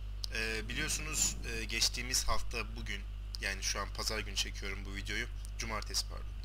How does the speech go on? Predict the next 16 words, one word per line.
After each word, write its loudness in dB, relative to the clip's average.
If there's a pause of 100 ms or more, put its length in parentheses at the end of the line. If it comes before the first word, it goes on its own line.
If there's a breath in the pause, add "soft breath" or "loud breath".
(680 loud breath)
Geçtiğimiz 4
cumartesi 12
yeni 10
bir 4 (100)
event -2
geldi. 2 (600 loud breath)
Cadılar 2
Bayramı 4 (440)
patch 8
ile 2
beraber, 2 (140)
yani -2
Halloween -2
eventlarıyla -2
beraber 0
gelen -2